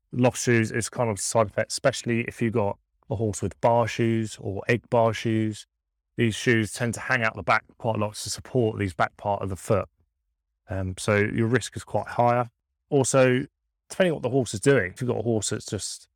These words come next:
plodding around, happy hacking, the chances of losing the shoe are a little bit minimal. But if you've got a highly strung racehorse or an eventer, these horses are a little more, lot more flighty, and their actual discipline is a lot more energetic. So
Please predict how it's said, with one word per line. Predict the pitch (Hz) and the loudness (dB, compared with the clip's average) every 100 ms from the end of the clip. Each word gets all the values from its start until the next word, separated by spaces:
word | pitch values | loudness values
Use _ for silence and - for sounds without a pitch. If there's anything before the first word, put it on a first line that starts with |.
| _ _ _ | _ _ _
plodding | - 113 104 | 0 0 2
around, | 98 101 101 95 | 2 2 2 0
happy | 104 - | -6 -6
hacking, | 92 107 - 104 107 | -6 -6 -4 -2 -2
the | |
chances | 107 135 131 - | 0 -2 -2 -2
of | 117 | 0
losing | 123 117 120 | 2 0 -4
the | |
shoe | 117 131 127 117 _ _ _ _ | -2 0 0 -2 _ _ _ _
are | 120 | 0
a | |
little | 104 | 0
bit | 101 | 0
minimal. | 117 113 117 117 _ _ _ | 0 0 -2 -4 _ _ _
But | - | -12
if | - | -4
you've | 117 | 0
got | 110 95 - _ _ _ _ _ _ | 0 0 -4 _ _ _ _ _ _
a | - | -8
highly | - 110 98 | 0 0 0
strung | - 110 101 | -2 -2 0
racehorse | 104 104 - 104 98 - | 2 2 0 -6 -6 -8
or | 87 | -8
an | 90 | -4
eventer, | 95 107 101 107 101 - _ _ _ | 0 2 2 2 0 -2 _ _ _
these | 120 98 | -2 -2
horses | 104 92 101 | -4 -6 -4
are | |
a | 101 | -2
little | 101 | -2
more, | 104 | -6
lot | 113 107 | -4 -4
more | 101 | -4
flighty, | - 113 104 - 107 101 104 - | -4 0 0 0 -4 -2 -4 -2
and | 104 104 | -4 -2
their | 104 104 | -2 0
actual | 113 - - | -2 -2 -10
discipline | 95 113 - - 101 98 _ _ - | -4 -4 -4 -8 -8 -10 _ _ -4
is | 104 | -2
a | |
lot | 113 | -2
more | 101 98 | -2 0
energetic. | 104 92 104 - - - | 0 2 -2 -2 -10 -10
So | - 101 | -4 -4